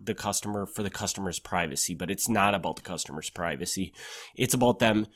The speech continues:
owning the customer and not allowing you to take that customer from them, I E what they're saying is,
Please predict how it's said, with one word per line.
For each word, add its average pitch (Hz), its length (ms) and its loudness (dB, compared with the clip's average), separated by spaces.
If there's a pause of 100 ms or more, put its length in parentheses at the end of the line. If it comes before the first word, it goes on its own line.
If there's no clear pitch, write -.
(680)
owning 131 320 10
the 104 80 2
customer 101 460 2
and 95 120 4
not 95 220 4
allowing 92 460 0
you 92 160 -2
to 87 80 -4
take 95 320 -6
that 82 200 -2
customer 85 460 -6
from 82 340 -4
them, 62 240 -8 (240)
I 104 120 6
E 101 340 2
what 95 180 0
they're 98 120 -2
saying 95 340 2
is, 90 220 -2